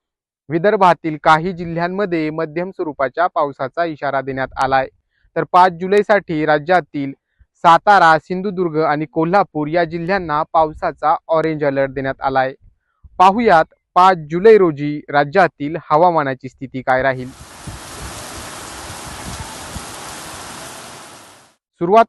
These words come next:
करूया राज्याची राजधानी असलेल्या मुंबईपासून. मुंबईमध्ये मागील चोवीस तासांमध्ये हलक्या ते मध्यम स्वरूपाच्या पावसाची नोंद झाली. पुढील चोवीस तासांमध्ये मुंबईमध्ये मधून मधून मध्यम ते जोरदार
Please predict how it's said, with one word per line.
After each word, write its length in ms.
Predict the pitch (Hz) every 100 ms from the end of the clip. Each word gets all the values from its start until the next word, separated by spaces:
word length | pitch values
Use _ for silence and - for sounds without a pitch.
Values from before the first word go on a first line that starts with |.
| -
करूया 460 | 240 233 175 165
राज्याची 520 | 165 160 180 185 208
राजधानी 480 | 202 180 156 165 180
असलेल्या 640 | 190 160 175 156 143 160
मुंबईपासून. 840 | 180 175 165 156 147 147 - 139 135 _ _ _ _ _ -
मुंबईमध्ये 600 | 175 185 214 214 165 170
मागील 300 | 170 160 160 -
चोवीस 300 | 175 196 -
तासांमध्ये 600 | 170 165 180 196 196 160 175
हलक्या 420 | 165 175 196 165 147
ते 160 | -
मध्यम 340 | 175 165 147 175
स्वरूपाच्या 560 | - 170 143 135 156
पावसाची 540 | 175 160 139 143 131 139
नोंद 260 | 131 131
झाली. 260 | 127 131 127 _ _ _ _ _ 170
पुढील 200 | 202 208
चोवीस 340 | 214 208 220 220
तासांमध्ये 640 | 202 214 226 226 180 165
मुंबईमध्ये 760 | 165 180 185 208 214 170 156 156
मधून 320 | 170 170 196
मधून 340 | 202 170 160 160
मध्यम 440 | 175 170 170 147
ते 120 | 156
जोरदार 420 | 160 151 147 156